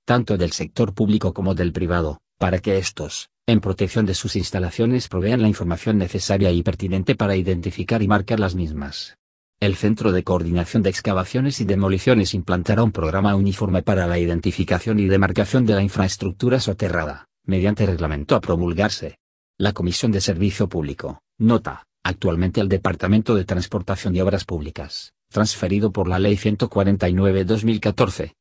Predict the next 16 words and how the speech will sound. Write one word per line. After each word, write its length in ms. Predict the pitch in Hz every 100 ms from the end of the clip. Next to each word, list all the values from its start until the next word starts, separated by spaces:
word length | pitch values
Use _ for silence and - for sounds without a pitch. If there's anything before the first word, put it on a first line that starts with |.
| -
estará 320 | 104 - 98
facultada 580 | 107 107 113 92 117 117
para 200 | 101 82
imponer 420 | 82 87 98 107
penalidades 640 | 113 104 95 95 110 110 -
por 160 | 101
violaciones 560 | 90 92 92 - 113 104
a 60 | 92
las 120 | 87
disposiciones 680 | 90 - 95 98 110 107 101
de 120 | 95
esta 200 | 95 107
ley 160 | 107 117
o 60 |
su 160 | - 104
reglamento. 680 | 98 90 78 69 - 71